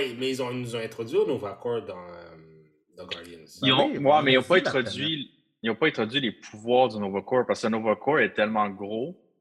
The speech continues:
Speaker 2: il y a juste certains qui ont le casque avec les pouvoirs. C'est pas tout le monde qui a les pouvoirs.
Speaker 1: Ah.
Speaker 3: Ouais.
Speaker 1: Ah.
Speaker 3: C'est le casque qui donne le pouvoir.
Speaker 1: C'est ça.
Speaker 2: Puis il y a différents casques, tu sais, euh,
Speaker 3: Mhm.
Speaker 2: tu, t'as le classique Gold, là, que
Speaker 3: Mhm.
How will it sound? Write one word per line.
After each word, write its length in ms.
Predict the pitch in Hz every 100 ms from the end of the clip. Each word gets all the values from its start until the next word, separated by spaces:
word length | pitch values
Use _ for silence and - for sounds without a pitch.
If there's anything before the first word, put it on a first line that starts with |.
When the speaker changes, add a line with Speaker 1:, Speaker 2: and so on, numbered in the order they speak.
| -
Speaker 2:
il 40 |
y 40 | 110
a 20 |
juste 220 | 143 -
certains 480 | 147 - - 156 156
qui 80 | 117
ont 60 | 107
le 120 | 98
casque 380 | - 127 123 101
avec 140 | 95
les 100 | 98
pouvoirs. 440 | - 92 107 113 101
C'est 120 | 104
pas 120 | 160
tout 120 | -
le 60 | 113
monde 200 | 139 123
qui 80 | 95
a 20 |
les 80 | 92
pouvoirs. 420 | 95 107 107 - _ _
Speaker 1:
Ah. 40 | 180 - 101 98 101
Speaker 3:
Ouais. 40 | - _ _ -
Speaker 1:
Ah. 580 | - 269 262 285 208 - _ _ -
Speaker 3:
C'est 60 | 127
le 80 | 123
casque 300 | 175 170 -
qui 40 | 104
donne 120 | 98
le 60 |
pouvoir. 340 | 90 98 113 - _ -
Speaker 1:
C'est 100 | 98
ça. 160 | 113 95 _ _ _ _ _ _ -
Speaker 2:
Puis 100 | 117
il 20 |
y 20 |
a 40 | 110
différents 520 | 107 - 135 120 107
casques, 400 | 135 131 110 -
tu 60 | - 127
sais, 60 | 110
euh, 200 | 98 95
Speaker 3:
Mhm. 40 | 104
Speaker 2:
tu, 80 | -
t'as 80 | 107
le 80 | 104
classique 480 | - 98 - 107 95
Gold, 300 | 113 175 -
là, 180 | 175 170
que 440 | - 92 90 87 85
Speaker 3:
Mhm. 140 | 85